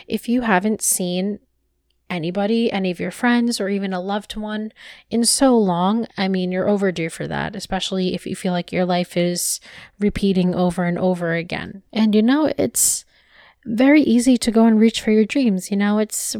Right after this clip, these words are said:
we're, we're people who underestimate ourselves a lot more than we should. And I think that it's important to realize that we can go for it, you know, shoot for the stars. And I think in our twenties, it's something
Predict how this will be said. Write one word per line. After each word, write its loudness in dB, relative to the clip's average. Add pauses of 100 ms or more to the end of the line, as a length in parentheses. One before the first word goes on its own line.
we're, -2
we're 2
people 0
who 2 (800)
underestimate 2
ourselves -2
a -2
lot -2
more 2
than 4
we 4
should. -4
And -4
I -4
think -4
that 0
it's -6
important 0
to -2
realize -2
that -4
we -2
can -2 (560)
go 8
for 2
it, 0
you 4
know, 4
shoot -2
for 0
the 2
stars. 2
And 2
I 2
think -4
in 0
our 2
twenties, -2
it's -6
something 0